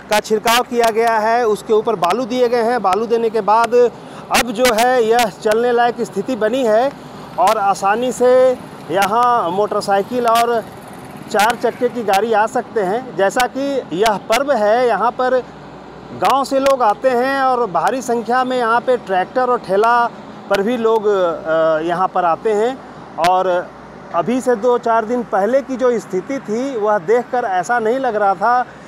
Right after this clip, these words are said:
कि इस, अ, पर्व में किसी तरह का लोगों को दिक्कत नहीं होगा। लेकिन अब जो देखने वाली बात है कि जिस तरह से गिट्टी रखा गया है, उसके बाद बालू दिया गया है, इसके नीचे में जो दलदल की स्थिति बनी हुई थी अब सूख गया है। और साफ देख रहे हैं आप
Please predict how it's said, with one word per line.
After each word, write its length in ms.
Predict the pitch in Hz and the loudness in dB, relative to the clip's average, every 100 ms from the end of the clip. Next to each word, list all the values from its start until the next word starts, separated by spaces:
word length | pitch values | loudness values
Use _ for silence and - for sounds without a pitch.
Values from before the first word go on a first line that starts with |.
| - - | -14 -4
कि 300 | 240 247 233 - - - - - 165 | 0 0 -2 -6 -18 -20 -18 -10 0
इस, 460 | 226 226 - 185 | 2 2 -2 -4
अ, 180 | 180 175 | 2 2
पर्व 360 | - 220 247 226 | 2 0 0 0
में 180 | 233 | 0
किसी 300 | - 196 240 | 0 -4 -6
तरह 300 | 233 226 220 | -2 0 0
का 440 | 208 226 220 220 175 - - | 0 0 2 2 -2 -8 -10
लोगों 220 | 156 208 220 | 0 0 2
को 140 | 233 | -2
दिक्कत 460 | 226 165 196 - 233 | -2 -4 -4 -4 -4
नहीं 220 | 202 226 247 | 0 0 2
होगा। 280 | 208 202 226 | 2 2 0
लेकिन 340 | 214 226 226 | -2 -2 -4
अब 320 | 165 175 262 | -2 -2 -2
जो 140 | 240 247 | -2 -2
देखने 340 | 233 233 262 | -2 -2 -2
वाली 220 | 247 254 | -2 -2
बात 280 | 220 226 233 | 0 0 0
है 200 | 247 277 - - - - | 0 0 -4 -20 -20 -10
कि 80 | 190 | -6
जिस 200 | 214 254 | -4 -2
तरह 220 | 277 269 | 0 0
से 500 | 254 285 285 - - - - - | 2 4 4 0 -16 -18 -18 -10
गिट्टी 380 | 120 190 - 302 | -2 -2 2 2
रखा 260 | 285 240 | 2 0
गया 200 | 240 247 | 0 2
है, 320 | 240 233 262 247 | 2 2 2 0
उसके 180 | - | 0
बाद 100 | 247 | 0
बालू 320 | 180 160 226 233 | 0 -2 -2 0
दिया 220 | 254 240 | 0 2
गया 260 | 226 220 | 2 2
है, 160 | 220 240 | 4 2
इसके 260 | - 247 185 | 0 0 2
नीचे 400 | 190 190 302 302 | 2 2 2 2
में 180 | 285 | 2
जो 100 | 240 269 269 262 - - - - - - 131 | 2 2 2 0 -4 -20 -20 -20 -20 -18 -2
दलदल 340 | 196 214 294 | 2 4 2
की 160 | 247 269 | 0 -4
स्थिति 260 | - 226 208 | -2 -4 -2
बनी 200 | 208 208 | 2 2
हुई 140 | 202 | 2
थी 160 | 220 240 | 2 0
अब 80 | |
सूख 280 | 214 240 208 | 0 -4 -4
गया 240 | 202 226 214 | 0 2 2
है। 120 | 247 | 2
और 140 | 220 | 0
साफ 320 | - 196 233 | 0 -2 -2
देख 260 | 196 262 262 | 0 0 2
रहे 160 | 240 226 | 0 2
हैं 80 | |
आप 200 | 226 240 | 2 2